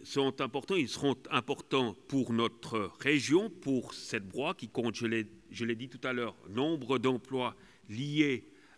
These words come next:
à, aux forces aériennes, et puis plus globalement pour notre pays, les achats, ce qu'on appelle les achats compensatoires, je pense que madame Amert y reviendra tout à l'heure,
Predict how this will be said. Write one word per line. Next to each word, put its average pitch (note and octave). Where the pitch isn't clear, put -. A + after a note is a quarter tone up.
à, A#2+
aux A#2+
forces -
aériennes, A2+
et B2
puis C#3+
plus A#2
globalement C3+
pour A#2
notre A2
pays, A2+
les G#2
achats, C3+
ce -
qu'on B2+
appelle A2+
les G2+
achats C#3
compensatoires, B2
je A2+
pense G#2
que A2+
madame G#2+
Amert G#2+
y F2
reviendra A#2+
tout A2+
à A2+
l'heure, A2